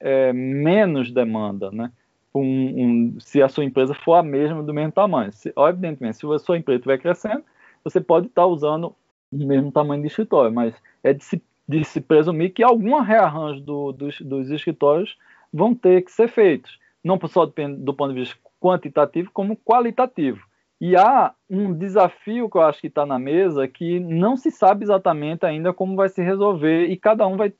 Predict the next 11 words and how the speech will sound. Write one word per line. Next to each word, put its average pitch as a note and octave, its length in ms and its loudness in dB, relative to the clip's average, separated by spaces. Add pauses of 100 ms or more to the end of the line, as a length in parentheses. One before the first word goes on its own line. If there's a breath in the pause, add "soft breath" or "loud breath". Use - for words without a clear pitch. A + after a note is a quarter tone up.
vai F#3+ 200 0
meio F3 280 -2
que F#3+ 100 -8
desenvolver F#3+ 400 0
a F#3 40 4
sua G3+ 200 -4
forma, B2 460 0 (340)
que G#3+ 180 -4 (300)
tem A3+ 180 2
a G3 100 4
ver F3+ 360 0